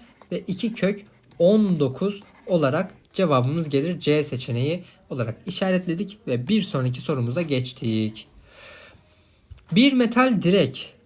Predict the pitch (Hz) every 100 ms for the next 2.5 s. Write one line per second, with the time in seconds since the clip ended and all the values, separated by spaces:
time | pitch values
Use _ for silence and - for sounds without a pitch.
0 | _ 139 147 127 135 165 170 131 180 -
1 | 135 170 220 240 220 - 160 143 127 123
2 | 117 131 214 - -